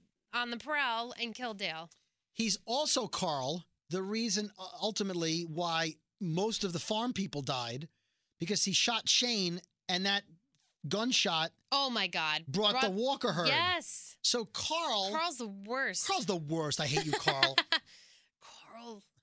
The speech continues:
Speaker 2: Right now, I hope people are listening going, "Yeah, fuck Carl.
Speaker 1: <laughs> Fuck.
Speaker 2: F Carl."
Speaker 1: <laughs>
Speaker 2: He,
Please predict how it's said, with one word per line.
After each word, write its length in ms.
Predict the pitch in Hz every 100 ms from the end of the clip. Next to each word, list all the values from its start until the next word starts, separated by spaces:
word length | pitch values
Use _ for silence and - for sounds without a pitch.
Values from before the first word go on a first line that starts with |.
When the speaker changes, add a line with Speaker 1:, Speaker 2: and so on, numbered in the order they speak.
| _
Speaker 2:
Right 140 | 214
now, 200 | 240 214 -
I 80 | 165
hope 220 | 190 -
people 200 | 196 175
are 40 |
listening 200 | 170 175
going, 220 | 160 156 -
"Yeah, 260 | 392 415
fuck 340 | 294 - 427 -
Carl. 340 | - 208 156
Speaker 1:
<laughs> 120 | 135 - - - - - _
Fuck. 120 | 370 415
Speaker 2:
F 120 | 403 -
Carl." 580 | 440 440 440 453 415 392
Speaker 1:
<laughs> 40 | 359 - - _ 269 - - -
Speaker 2:
He, 100 | 320